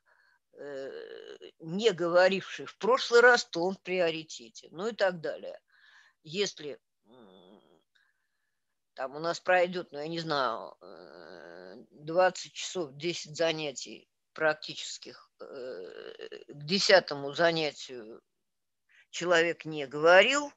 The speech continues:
то, значит, он в приоритете. Как с этим быть, я не знаю. Я повторяю, что в том случае, когда у меня не было двадцать четыре часа в неделю, а то и двадцать шесть иногда,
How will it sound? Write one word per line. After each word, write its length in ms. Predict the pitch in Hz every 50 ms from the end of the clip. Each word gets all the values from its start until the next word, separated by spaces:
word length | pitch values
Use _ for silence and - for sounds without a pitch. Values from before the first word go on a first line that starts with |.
| _ _ _ _ _ _ _ _ _ _ _ _ -
то, 240 | - 175 214 254 240
значит, 420 | 180 175 175 190 185 - - -
он 140 | 156 170 175
в 60 | _
приоритете. 880 | - 165 170 170 156 151 143 151 139 - - 123 117 104 - - - -
Как 220 | - 165 170 170
с 80 | - 175
этим 300 | 165 - - 170 165 160
быть, 220 | 214 226 - -
я 260 | 170 160 147 143 143
не 120 | 151 151 151
знаю. 400 | 147 190 226 254 254 240 214 175
Я 100 | 165 156
повторяю, 560 | - - _ - 170 170 180 208 214 190 - _ _ _ _ _ _ _ _ _ _ _ _ -
что 200 | - - 185 170
в 60 | -
том 220 | - 220 233 220
случае, 420 | - - 190 190 170 - - 156 147
когда 400 | 160 170 170 147 202 175 - - _
у 80 | - 226
меня 500 | 208 214 226 226 220 214 202 180 147 - _ _ _ _ -
не 280 | 240 240 247 269 247
было 400 | 220 180 180 175 165 156 151 - -
двадцать 540 | 190 156 165 196 196 185 - - 175 156
четыре 400 | - - - - - 185 160 156
часа 360 | 143 - - - 170 165 156 147
в 60 | 151
неделю, 460 | 160 175 185 175 208 277 262 262 247
а 80 | 247 240
то 160 | - 240 233
и 40 | 233
двадцать 360 | 220 202 226 220 214 208 -
шесть 320 | - - 226 220 - -
иногда, 540 | 208 208 208 208 208 208 190 202 196 190 185